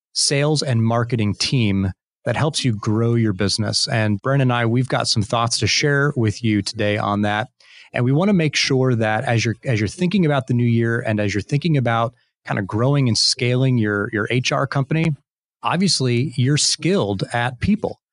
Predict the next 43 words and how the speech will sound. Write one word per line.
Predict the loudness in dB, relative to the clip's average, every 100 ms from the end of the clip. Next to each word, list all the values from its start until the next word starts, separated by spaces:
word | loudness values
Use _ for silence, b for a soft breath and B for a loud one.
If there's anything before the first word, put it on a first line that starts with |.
| _ _
And | -4 0
so |
you're | 0 0
probably | -2 -2 0
gonna | 2
do | 2 2
a | 2
really | 2 2 2
good | 0 0
job | 0 0 0 -2 -2
at | -2 -2 -2
the | -4
cultural | -2 -2 -2 0 0
layer, | 0 0 -2 -4 b b _
and | 0 0
you'll | 2
probably | 2 2
have | 2
a |
really | 2 2 2
attractive | 0 0 -2 0 -2 -2
benefits | 2 2 0 -4
package, | -2 -2 -2 -2
which | -2 0
is | 0
so | 0 2 2
important | 2 -2 -4 -2 0 0 -4 -10 _ _ -2
when | 0
you're |
trying | 0 0 0
to |
attract | 0 -2 -2 -2
people | -4 0 0 -2 b b
in | -2 0
that | 0 0
section | -2 0 -2 -2 0 -2
of | -2
the |
business. | -2 -2 0 -2 -2 -6 _ _ b _
But | -4 -4 -8 _ _
going | 0 2 2
beyond | 2 2 2 2
that, | 0 -6